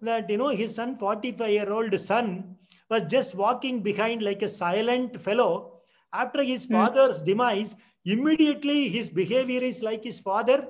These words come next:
Speaker 1: movement, everything you can see." That is why
Speaker 2: Mm-hmm.
Speaker 1: those things you can see, uh, in their body movements, thinking, talking, everything.
Speaker 2: How do you know that, you know, these are the desires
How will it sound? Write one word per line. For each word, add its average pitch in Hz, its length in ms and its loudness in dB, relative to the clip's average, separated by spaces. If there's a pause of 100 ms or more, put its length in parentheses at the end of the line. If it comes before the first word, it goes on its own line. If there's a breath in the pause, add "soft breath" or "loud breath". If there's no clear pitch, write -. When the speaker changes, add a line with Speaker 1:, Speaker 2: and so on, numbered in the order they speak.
(420)
Speaker 1:
movement, 254 420 2
everything 233 400 -2
you 202 100 -2
can 180 220 -4
see." 135 180 -8 (880)
That 156 180 -4
is 175 160 -4
why 202 120 2
Speaker 2:
Mm-hmm. 202 240 2 (420)
Speaker 1:
those 226 180 2
things 262 320 -4
you - 120 -8
can 147 120 -6
see, 185 220 -4 (600)
uh, 139 100 -10 (100)
in 147 100 -6
their 143 180 -4 (120)
body 185 180 0
movements, 156 460 -4 (100)
thinking, 165 320 -4 (220)
talking, 165 340 -4
everything. 202 340 -8 (1300)
Speaker 2:
How 262 140 8
do 339 100 8
you 466 140 12
know 277 180 10
that, 285 260 2
you 247 80 0
know, 226 360 -2
these 220 220 -4
are 262 120 4
the 240 100 2
desires 226 500 2